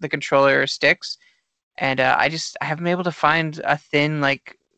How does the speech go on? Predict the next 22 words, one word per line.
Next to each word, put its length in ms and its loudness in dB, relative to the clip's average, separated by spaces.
comfortable 400 -6
Joy-Con 500 0
feel 380 0
for 180 -4
a 80 0
wired 300 2
controller 420 0
that 160 -4
works 320 -2
like 300 -2
a 80 -4
Pro 200 0
Controller 400 -2
would, 340 -2
where 180 0
you 80 -2
get 160 -4
that 260 0
no 280 2
lag 440 2
instant 340 -8
connection. 500 -4